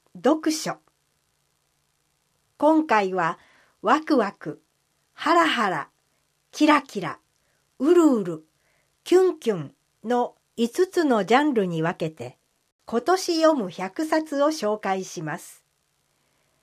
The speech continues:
前からちょっと気になっていた本や、どこか懐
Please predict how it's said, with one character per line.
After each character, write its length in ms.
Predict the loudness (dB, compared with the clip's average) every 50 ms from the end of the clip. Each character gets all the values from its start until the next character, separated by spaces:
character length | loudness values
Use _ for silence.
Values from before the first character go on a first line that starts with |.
| _ _ _ _ _ _ _ _ _ _ _ _ 0
前 260 | 2 4 4 4 4
か 140 | 2 2 2
ら 160 | 2 0 0
ち 100 | 0 0
ょ 40 | -2
っ 40 |
と 240 | -2 0 0 0 0
気 140 | 2 0 -2
に 120 | -2 0
な 120 | 0 0 0
っ 60 | 0
て 140 | 2 2 2
い 120 | 2 0
た 120 | -2 -6 -4
本 280 | -4 -4 -4 -4 -4
や、 260 | -4 -4 -6 -6 -8 -12 -18 -20 -20 _ 0
ど 180 | 4 4 4 6
こ 140 | 4 2 2
か 160 | 2 0 -2
懐 180 | -2 -4 -4